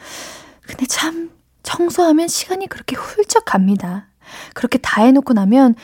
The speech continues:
뽀송뽀송해져서 이제 기분은 좋지만, 어, 약간 허무하잖아요. 주말이 다 끝나버려서. 그 헛헛한 마음을, 아, 누가 달래드려야 되나요?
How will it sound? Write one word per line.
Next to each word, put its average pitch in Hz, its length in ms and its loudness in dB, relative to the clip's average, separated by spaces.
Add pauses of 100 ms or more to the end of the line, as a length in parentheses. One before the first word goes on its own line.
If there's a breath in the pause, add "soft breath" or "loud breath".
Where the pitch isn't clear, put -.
(360 loud breath)
뽀송뽀송해져서 320 1120 0
이제 240 160 -2
기분은 254 480 4
좋지만, 180 880 0 (580 loud breath)
어, 247 180 6
약간 233 380 4
허무하잖아요. 220 1200 0
주말이 262 400 2
다 - 240 0
끝나버려서. 220 960 -4 (800 loud breath)
그 196 280 0
헛헛한 - 560 -2
마음을, 196 560 0 (840 loud breath)
아, 269 640 0
누가 277 440 0
달래드려야 233 1120 -4
되나요? 202 640 -4